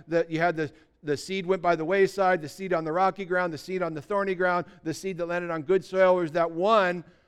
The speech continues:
the thorny stuff, that talks about Christians who love the Lord, they're saved, but the cares of this world and the deceitfulness of riches have choked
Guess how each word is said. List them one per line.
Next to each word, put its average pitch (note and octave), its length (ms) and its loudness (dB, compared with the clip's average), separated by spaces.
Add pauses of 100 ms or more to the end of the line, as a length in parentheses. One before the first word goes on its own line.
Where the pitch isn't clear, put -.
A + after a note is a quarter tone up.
(120)
the D3+ 120 -4
thorny G#3 480 0
stuff, D#3 360 0
that E3 160 -6
talks G3+ 340 2
about F3+ 360 2
Christians F3 1040 0 (640)
who F#3 180 2
love G#3+ 260 10
the C4 120 10
Lord, A3 260 4
they're F#3 140 4
saved, F#3+ 960 2 (640)
but F#3+ 220 4
the F#3+ 80 0
cares A#3 520 2
of A#3 100 2
this G#3+ 240 -2
world G#3 460 4
and F3 200 -2
the F3 140 2
deceitfulness G#3 1200 -4
of D3 240 0
riches F3+ 600 2
have D#3 260 -4
choked G#3+ 580 -4